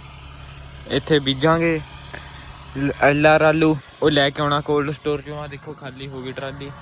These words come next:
ਆ ਖਾਲੀ ਪੂਰੀਆਂ ਪਈਆਂ ਨੇ। ਹੁਣ ਆਪਾਂ ਛੱਡ ਕੇ ਆਵਾਂਗੇ ਮਸ਼ੀਨ, ਡਾਈ ਕੱਢ ਲਈਏ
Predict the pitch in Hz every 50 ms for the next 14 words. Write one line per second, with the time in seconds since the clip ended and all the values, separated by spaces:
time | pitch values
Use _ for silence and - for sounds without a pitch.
0 | - - - - - - - - - - - - - - - - - - - -
1 | - - - 135 127 - 139 127 127 135 135 135 139 139 135 139 139 131 135 131
2 | 131 131 131 135 135 139 139 131 - - - - - - - - - - - -
3 | - 139 135 139 135 135 - 143 127 143 139 131 135 131 135 139 135 139 147 156
4 | 160 160 151 143 135 - - 131 127 123 123 120 131 131 - - - - - -
5 | - - - - - - - - - - - - - - - - - - - -
6 | - - - - - 123 139 139 143 147 139 147 147 135 139 143 139 156 165 165
7 | 165